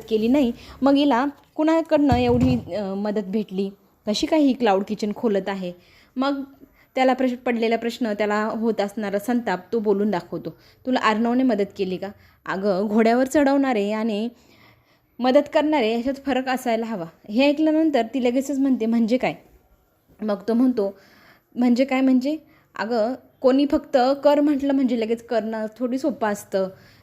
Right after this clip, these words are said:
तिची आईही म्हणते, "अगं, लगेचच कसं काय उद्याच्या उद्या सगळं होणार?" त्यावेळेला ती म्हणते, "तू काही काळजी नको, माझी सगळी लिस्ट तयार आहे, आपण उद्या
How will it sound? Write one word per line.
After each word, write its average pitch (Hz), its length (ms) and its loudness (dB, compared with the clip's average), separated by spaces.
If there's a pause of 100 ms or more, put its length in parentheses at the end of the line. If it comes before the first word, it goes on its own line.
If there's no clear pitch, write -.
(100)
तिची 226 180 -4
आईही 202 360 0
म्हणते, 233 280 0
"अगं, 196 380 -2
लगेचच 226 460 0
कसं 247 240 -4
काय 285 120 0
उद्याच्या 214 420 2
उद्या 202 180 0
सगळं 196 280 -4
होणार?" 202 340 -2 (380)
त्यावेळेला 180 320 0
ती 196 120 -4
म्हणते, 226 260 0
"तू 214 160 -10
काही 220 260 2
काळजी 220 280 0
नको, 226 260 -2
माझी 196 260 -4
सगळी 226 460 0
लिस्ट 247 260 0
तयार 190 280 -2
आहे, 226 280 -2 (360)
आपण 240 240 0
उद्या 233 400 2